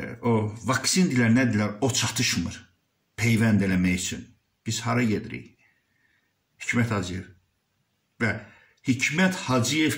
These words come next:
kimi ürəyi Azərbaycanla döyünən, qanı Azərbaycanlı, qanı axan məmurlar var. Bizim xalqa kömək eləyin. Qoymayın bizim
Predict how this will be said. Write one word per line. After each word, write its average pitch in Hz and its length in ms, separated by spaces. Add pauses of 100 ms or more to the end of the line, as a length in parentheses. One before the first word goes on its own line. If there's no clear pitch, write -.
kimi 98 220 (260)
ürəyi 120 560
Azərbaycanla 104 1080 (100)
döyünən, 104 480 (480)
qanı 113 300 (160)
Azərbaycanlı, 95 880 (180)
qanı 104 300
axan 101 420
məmurlar 98 640
var. - 300 (1600)
Bizim 127 220
xalqa 98 320
kömək 104 320
eləyin. 110 240 (800)
Qoymayın 135 600
bizim 92 460